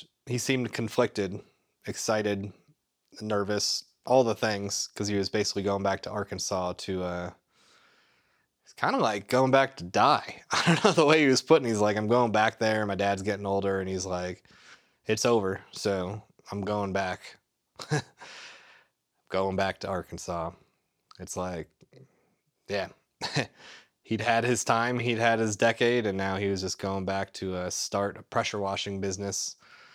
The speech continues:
and be in Arkansas, with no intention of ever leaving. I don't know if that makes any sense, if you get that little vibe, but, uh, yeah, it's a weird thing, and he was just a little bit vague, but, um, that's what he was doing.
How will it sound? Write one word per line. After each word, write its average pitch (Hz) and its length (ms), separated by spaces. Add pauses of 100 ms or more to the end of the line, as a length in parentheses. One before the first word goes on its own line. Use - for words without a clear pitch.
(720)
and 98 180
be 117 200
in 110 80
Arkansas, 92 640 (500)
with 92 140
no 95 160
intention 95 420
of 90 80
ever 90 220
leaving. 85 300 (680)
I - 720
don't 113 60
know 113 60
if 107 60
that 120 140
makes 139 240
any 127 140
sense, 165 420
if 143 60
you 131 40
get 151 220
that 135 220
little 143 180
vibe, 135 440
but, 117 140
uh, 107 380 (100)
yeah, 120 240 (320)
it's - 100
a 113 80
weird 113 480
thing, 101 200
and 95 80
he 98 60
was 98 140
just - 220
a 104 40
little 98 120
bit 92 140
vague, 90 320
but, 85 160
um, 85 260 (1080)
that's - 200
what 101 80
he 101 60
was 101 100
doing. 120 240